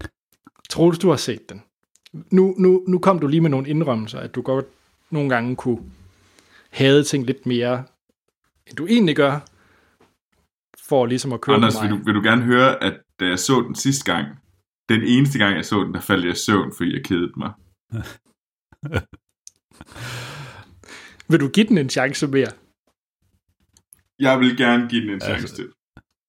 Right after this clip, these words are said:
Speaker 1: Fordi,
Speaker 3: Jamen,
Speaker 1: ærligt
Speaker 3: det,
Speaker 1: talt,
Speaker 3: det,
Speaker 1: ja.
Speaker 3: ja, jeg skal også nok prøve at se den. Altså, ikke, at vi, at vi skal anmelde den næste gang,
Speaker 1: Nej.
Speaker 3: men vi kan da lige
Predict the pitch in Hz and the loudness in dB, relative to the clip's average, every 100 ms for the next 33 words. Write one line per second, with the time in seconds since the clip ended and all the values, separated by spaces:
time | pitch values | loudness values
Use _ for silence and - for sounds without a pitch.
0 | _ _ - - 160 160 190 101 175 175 | _ _ -20 -4 0 0 -2 0 2 4
1 | - - 165 127 123 127 92 156 123 - | 4 2 0 0 2 0 2 -2 -2 -6
2 | - - _ _ _ _ _ _ _ _ | -20 -20 _ _ _ _ _ _ _ _
3 | 107 95 - 120 117 135 139 - 147 - | -4 -4 -4 -4 -2 2 0 2 0 0
4 | 139 135 - 127 131 135 104 85 - 98 | -2 -2 0 0 2 0 0 -6 -8 -4
5 | 110 92 131 147 117 104 107 107 95 92 | -4 0 0 2 0 2 2 2 0 -2
6 | 98 92 85 85 131 160 131 120 117 120 | 0 -2 -2 0 2 4 2 2 2 2
7 | 113 104 104 110 131 90 92 90 101 90 | 0 2 2 2 -4 -4 -2 -2 -2 -2
8 | 85 98 98 107 104 101 | -4 -2 0 2 2 -2